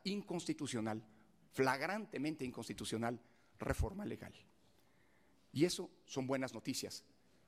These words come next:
porque se podrán activar los resortes que la propia Constitución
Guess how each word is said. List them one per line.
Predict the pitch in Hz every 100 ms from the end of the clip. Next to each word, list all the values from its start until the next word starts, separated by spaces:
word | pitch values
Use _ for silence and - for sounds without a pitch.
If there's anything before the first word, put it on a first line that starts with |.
| -
porque | 139 123
se | 147
podrán | 139 147 165
activar | 156 143 143 147
los | 131
resortes | 127 120 170 180 - 107 - - - -
que | 123
la | 117
propia | 147 160 139 117 -
Constitución | - 143 156 151 120 127 127 120